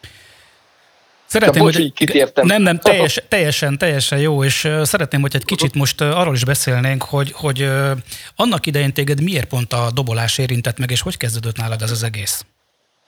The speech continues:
Speaker 2: Mhm. Hát figyelj, ez ilyen családi presszió volt, mert, mert én zenész családban nőttem fel,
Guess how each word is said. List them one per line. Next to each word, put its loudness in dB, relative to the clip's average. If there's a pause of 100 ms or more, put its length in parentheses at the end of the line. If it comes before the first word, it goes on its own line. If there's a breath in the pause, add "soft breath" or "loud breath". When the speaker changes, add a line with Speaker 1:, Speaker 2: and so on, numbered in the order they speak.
(380)
Speaker 2:
Mhm. -2 (840 loud breath)
Hát -4
figyelj, -2 (560)
ez -6
ilyen 2
családi 2 (880)
presszió 2
volt, 2
mert, 2 (400)
mert 2 (720)
én 0
zenész 2
családban 0
nőttem -2
fel, -2